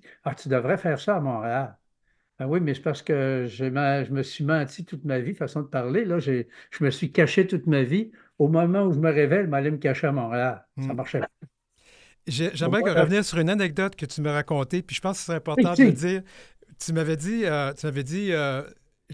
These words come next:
Speaker 2: Là, un jour, je suis sorti, puis là, je me suis rendu compte que, oh, ma sécurité est différente maintenant que je suis une femme. »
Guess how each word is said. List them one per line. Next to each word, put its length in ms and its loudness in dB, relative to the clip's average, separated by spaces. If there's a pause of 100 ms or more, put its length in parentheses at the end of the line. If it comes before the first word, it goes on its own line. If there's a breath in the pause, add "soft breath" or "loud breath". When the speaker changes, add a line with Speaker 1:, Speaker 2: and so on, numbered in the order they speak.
(140)
Speaker 2:
Là, 220 -4 (160)
un 120 -6
jour, 180 -4
je 60 -14
suis 100 -16
sorti, 600 -6
puis 100 -14
là, 100 -6
je 80 -8
me 60 -6
suis 160 -10
rendu 240 -8
compte 400 -8
que, 200 -6 (100)
oh, 240 -6 (340)
ma 180 -8
sécurité 680 -10
est 40 -8
différente 480 -10
maintenant 260 -10
que 120 -10
je 80 -10
suis 140 -10
une 80 -8
femme. » 380 -16